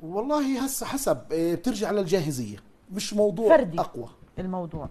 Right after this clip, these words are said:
Speaker 1: فردي، يعني
Speaker 2: فردي.
Speaker 1: مين عنده سيارات مجهزة، مين قادر إنه يجهز سيارة،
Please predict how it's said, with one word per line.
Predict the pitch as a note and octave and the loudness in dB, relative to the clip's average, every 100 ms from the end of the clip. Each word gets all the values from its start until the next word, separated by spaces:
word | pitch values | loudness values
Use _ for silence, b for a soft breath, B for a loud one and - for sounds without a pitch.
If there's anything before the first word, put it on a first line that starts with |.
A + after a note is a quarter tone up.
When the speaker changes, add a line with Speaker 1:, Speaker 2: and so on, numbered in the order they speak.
| - | 4
Speaker 1:
فردي، | A3 G3 C3+ C3 | 6 8 6 2
يعني | D#3+ C#3+ | 2 4
Speaker 2:
فردي. | G3 G#3+ | 4 4
Speaker 1:
مين | B3+ G#3+ | 2 2
عنده | A3+ G#3+ | 2 2
سيارات | - G#3 G3+ G#3 A3+ A3 A3+ | 0 4 6 8 8 6 2
مجهزة، | F#3+ G3+ E3+ E3 C#3+ D#3+ D#3+ D#3 D3+ | 0 2 2 0 0 2 4 4 2
مين | G#3 A3 | -2 0
قادر | F#3+ G#3+ G3 G3+ | 2 2 2 -4
إنه | G3 F#3+ | -6 -2
يجهز | G3 F3+ G3 | -2 -2 -6
سيارة، | - F3 F#3 F#3 F#3 F#3+ G3 | -6 -6 -4 0 0 2 0